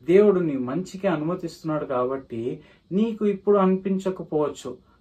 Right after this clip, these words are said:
కానీ దేవుడు ఏదైతే నీకు చేస్తాను అని అంటాడో అది ఖచ్చితంగా నెరవేర్చినప్పుడు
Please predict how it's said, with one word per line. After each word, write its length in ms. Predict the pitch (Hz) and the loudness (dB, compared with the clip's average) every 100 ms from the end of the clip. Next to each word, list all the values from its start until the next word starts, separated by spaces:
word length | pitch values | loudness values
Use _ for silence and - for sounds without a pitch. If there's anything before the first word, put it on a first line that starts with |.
| - | -4
కానీ 200 | 165 160 | 0 0
దేవుడు 500 | - 135 170 190 180 | -2 -2 2 4 4
ఏదైతే 420 | 147 160 175 175 | 2 0 -2 -4
నీకు 340 | 175 151 - 139 | -4 -6 -8 -8
చేస్తాను 480 | - - 165 165 | -8 -8 -4 -4
అని 80 | 156 | -4
అంటాడో 720 | 131 127 160 131 117 135 175 - - - | -6 -6 -2 -2 0 -2 -2 -6 -20 -6
అది 160 | 147 165 | -4 -2
ఖచ్చితంగా 580 | 165 - 190 202 196 | -6 -6 -4 -2 0
నెరవేర్చినప్పుడు 1200 | 151 127 143 175 170 160 - 143 - 135 143 196 | -2 0 2 2 2 -2 -6 -8 -4 -2 0 -2